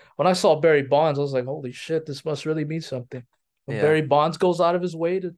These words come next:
Speaker 1: compliment somebody else, must
Speaker 2: Yeah.
Speaker 1: really mean a lot.
Speaker 2: Exactly. Yeah, no, that was awesome.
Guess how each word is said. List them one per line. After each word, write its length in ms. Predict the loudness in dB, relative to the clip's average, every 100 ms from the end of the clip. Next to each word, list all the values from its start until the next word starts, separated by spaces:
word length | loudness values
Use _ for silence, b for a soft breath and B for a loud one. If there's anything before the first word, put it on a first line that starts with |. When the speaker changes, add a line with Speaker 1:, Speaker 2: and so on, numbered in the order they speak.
| -6
Speaker 1:
compliment 480 | -6 -4 -8 -8 -8
somebody 400 | -8 -4 -2 0
else, 300 | -2 -6 _ _ _ _ -6
must 180 | -6 -2
Speaker 2:
Yeah. 60 |
Speaker 1:
really 180 | -2 0
mean 180 | -2 -2
a 80 | 0
lot. 260 | 0 -2 _ _ _ _ _
Speaker 2:
Exactly. 560 | -6 -4 -4 -8 -14 -14 _ _ _ _ _ _
Yeah, 120 | -10
no, 220 | -6 -2
that 140 | -2 -2
was 100 | -2
awesome. 420 | -2 -4 -10